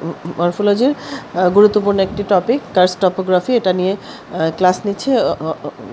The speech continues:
ইতিমধ্যে আমি এর উপরে আরও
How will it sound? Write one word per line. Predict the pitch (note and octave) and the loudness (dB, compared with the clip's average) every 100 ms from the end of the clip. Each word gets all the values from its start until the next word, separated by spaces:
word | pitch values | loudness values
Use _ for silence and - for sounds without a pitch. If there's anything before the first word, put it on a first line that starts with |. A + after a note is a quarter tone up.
| D3+ - - - - - - - G3 | -16 -18 -20 -20 -20 -20 -18 -6 0
ইতিমধ্যে | G3 G#3 G3+ C4 | 4 4 6 4
আমি | A3 F#3 C4+ - - - - - | 4 2 -2 -8 -18 -20 -20 -12
এর | - F#3+ | -2 -2
উপরে | F#3+ F#3+ G3+ A#3+ | 2 2 4 4
আরও | - E3+ F#3 F#3 | 4 4 4 4